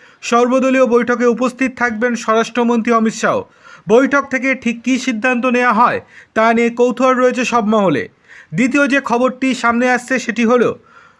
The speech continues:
পেহেলগাঁওয়ে হামলার পাল্টা ভারতের কূটনৈতিক স্ট্রাইকে প্রবল চাপে পাকিস্তান। চাপের মুখে পড়ে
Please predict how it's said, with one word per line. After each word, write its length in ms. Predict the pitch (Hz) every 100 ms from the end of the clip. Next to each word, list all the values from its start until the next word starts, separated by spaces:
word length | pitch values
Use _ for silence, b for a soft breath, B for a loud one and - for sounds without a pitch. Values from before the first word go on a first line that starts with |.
| b b b b _ _ _ -
পেহেলগাঁওয়ে 560 | 233 277 302 285 285 240
হামলার 440 | 208 233 254 254 254
পাল্টা 400 | 226 233 233 247 233 233 _ -
ভারতের 540 | - 196 254 269 277
কূটনৈতিক 600 | 262 247 214 240 262 262 240
স্ট্রাইকে 500 | - 247 254 254 202 92 - _
প্রবল 380 | - 269 269 285 277
চাপে 260 | 269 262
পাকিস্তান। 540 | 262 247 233 233 170 104 92 b b b
চাপের 400 | 269 262 277 277 233
মুখে 280 | 262 - 269
পড়ে 280 | 262 208